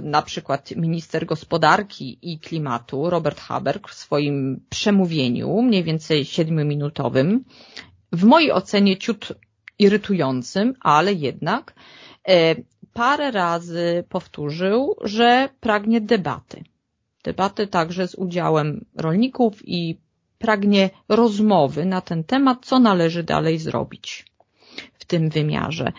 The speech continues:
Zaraz Państwu chciałabym wytłumaczyć, dlate-, dlaczego to przemówienie jest irytujące. E, mówimy tutaj o takim głównym przedstawicielu, główny, y,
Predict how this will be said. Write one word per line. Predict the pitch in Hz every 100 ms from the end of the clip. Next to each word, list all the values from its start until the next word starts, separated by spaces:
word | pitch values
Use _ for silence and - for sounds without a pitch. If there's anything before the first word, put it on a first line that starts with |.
| - - _
Zaraz | 247 277
Państwu | - 240 262 -
chciałabym | 262 - 233 233 220 214
wytłumaczyć, | 196 190 175 165 170 208 -
dlate-, | 185 185 - 208
dlaczego | 190 190 196 262 262
to | 233
przemówienie | 226 - 214 214 202 202 202 196 196 196 - - -
jest | 208 220 - _ _
irytujące. | 208 185 185 170 139 - 160 - - - _ - - _
E, | - 160 147 143
mówimy | 170 180 226 370 381
tutaj | 302 285 269
o | -
takim | 214 214 214 220 214 208 - _ -
głównym | 175 214 330 311 185 156
przedstawicielu, | - 175 - 165 151 151 - 139 147 190
główny, | 202 320 339 311 285
y, | - -